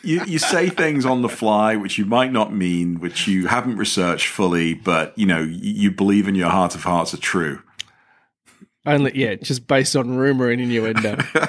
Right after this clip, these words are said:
Speaker 1: Exactly. <laughs> But, mate, I missed you. You, yeah, you weren't here last week. I was talking to Jay. It was like the Auto Amateur podcast had come back from the grave and Curb and Canyon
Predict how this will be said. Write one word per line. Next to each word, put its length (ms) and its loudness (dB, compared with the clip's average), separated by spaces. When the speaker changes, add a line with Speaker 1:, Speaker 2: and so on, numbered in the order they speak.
Speaker 1:
Exactly. 840 -2
<laughs> 40 -20
But, 160 2
mate, 180 4
I 100 2
missed 280 -2
you. 120 4
You, 260 2
yeah, 160 2
you 180 2
weren't 240 2
here 120 2
last 280 -2
week. 260 -2
I 60 4
was 180 -2
talking 300 -2
to 80 -8
Jay. 440 2
It 100 0
was 140 -2
like 280 0
the 120 2
Auto 360 0
Amateur 320 0
podcast 600 -2
had 120 -16
come 180 -2
back 260 0
from 140 -2
the 40 0
grave 640 0
and 380 -4
Curb 280 0
and 100 -4
Canyon 600 -2